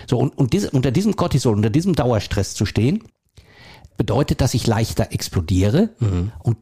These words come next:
Speaker 1: dieser Hund, der hatte das Problem, der Hund in, in, in, in diesem Reitstall, der den ganzen Tag da in der Ecke liegen musste, von allen Seiten irgendwie gestresst wurde, der hatte eine Leinenaggression.
Speaker 2: Mhm.
Speaker 1: Mein Plan und meine Therapie <laughs> war da ganz einfach,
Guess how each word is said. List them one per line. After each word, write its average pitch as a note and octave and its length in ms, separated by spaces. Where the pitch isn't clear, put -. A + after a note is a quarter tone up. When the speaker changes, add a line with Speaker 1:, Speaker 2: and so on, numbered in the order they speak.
Speaker 1:
dieser A3 240
Hund, B2 480
der G2 100
hatte G#2+ 160
das A2+ 160
Problem, F#2+ 320
der G2+ 100
Hund C3 160
in, G#2+ 160
in, G#2+ 160
in, G#2+ 240
in A2 100
diesem F#2 200
Reitstall, A2 440
der A2+ 120
den G2+ 40
ganzen C#3 240
Tag B2 120
da G#2+ 80
in F#2+ 60
der F#2 80
Ecke - 140
liegen D3+ 200
musste, D#3+ 340
von - 320
allen D#3 220
Seiten C#3+ 320
irgendwie D3+ 480
gestresst A#2+ 540
wurde, E3 340
der A#2+ 120
hatte C#3 160
eine C#3+ 160
Leinenaggression. F#2 840
Speaker 2:
Mhm. F#2 540
Speaker 1:
Mein D#3 240
Plan A#2+ 360
und A#2 220
meine G#2 220
Therapie D3 560
<laughs> - 60
war - 240
da B2 360
ganz C#3 240
einfach, A#2 440